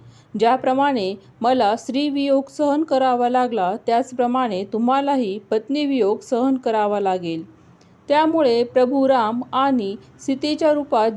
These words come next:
जन्म घेऊन नारायण आणि देवी लक्ष्मीला वियोग सहन करावा लागला होता.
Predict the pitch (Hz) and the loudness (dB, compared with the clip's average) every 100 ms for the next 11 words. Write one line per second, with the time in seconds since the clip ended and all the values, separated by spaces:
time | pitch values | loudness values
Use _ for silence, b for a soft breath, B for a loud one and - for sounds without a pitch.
0 | 220 240 262 285 302 240 208 247 220 214 | 0 0 2 0 0 0 0 -2 -2 0
1 | 262 262 202 190 - B B 262 294 320 | 2 2 0 -4 -8 B B -2 0 0
2 | 277 277 277 277 247 - 285 302 240 190 | 0 0 0 0 -2 -2 -4 -2 0 -2
3 | 240 214 214 254 311 - 269 262 254 226 | -4 -8 -2 0 0 -2 -2 0 0 0
4 | 214 208 208 190 185 185 208 196 190 170 | 0 0 0 0 -2 -4 -2 -4 -2 -4